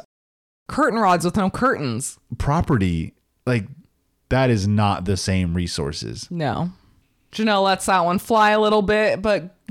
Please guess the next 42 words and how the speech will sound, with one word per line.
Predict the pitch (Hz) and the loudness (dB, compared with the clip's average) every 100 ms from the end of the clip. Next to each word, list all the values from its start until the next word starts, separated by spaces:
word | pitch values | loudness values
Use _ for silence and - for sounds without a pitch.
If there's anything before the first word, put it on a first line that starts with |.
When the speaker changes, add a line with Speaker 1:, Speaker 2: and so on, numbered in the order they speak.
| - | -6
Speaker 1:
does | 269 277 320 269 | 0 2 2 0
bring | 262 262 185 | -2 -2 0
up | 180 202 | -2 0
a | 190 | -2
very | 156 151 165 180 190 196 196 196 - | -2 -2 0 2 2 0 -2 -4 -8
key | - - 202 | -8 -2 -2
topic. | 165 185 190 - 95 - - - _ _ _ _ - | 0 0 0 0 -4 -4 -12 -20 _ _ _ _ -14
She | - | -8
says | - 220 214 | 0 0 0
that | 220 196 | -2 0
he's | 214 175 | -2 -2
always | - 185 247 240 | 0 2 2 0
at | 202 | 0
Robin's, | 208 175 170 170 170 180 185 - _ - | 4 4 4 2 -2 -4 -6 -12 _ -6
and | 190 | -4
he | |
says, | 190 175 160 | 0 -2 0
"No, | 170 165 190 | 2 2 2
I | - | 0
was | 196 247 | 0 0
at | 220 | 0
your | 185 220 | 0 0
house | 202 185 170 | 0 0 0
all | 170 | 0
the | 160 | 0
time | 175 156 156 | -2 -2 -2
too." | - 190 160 156 180 _ _ _ _ _ - | -4 -4 -2 -4 -8 _ _ _ _ _ -6
And | 196 | -4
he | |
says | 202 220 208 208 196 | 0 2 2 0 -2
that | 180 190 180 170 160 - _ _ - | 2 4 4 4 2 -2 _ _ -10
she's | - 233 | -4 -2
bringing | 208 226 220 208 | 0 0 0 0
this | 202 - | 0 0
up | 160 156 - - - - - | 0 0 -6 -18 -20 -14 -4
due | 165 | 0
to | 156 | 0
recency | 151 165 170 190 190 208 | 0 -2 -2 -2 -2 -2
bias | 165 156 139 143 - | 2 2 4 0 -2
because | 165 180 151 | -4 -4 -2
of | 160 - | -4 -6
covid. | - 240 247 147 65 - 180 | -4 0 0 0 -6 -8 -12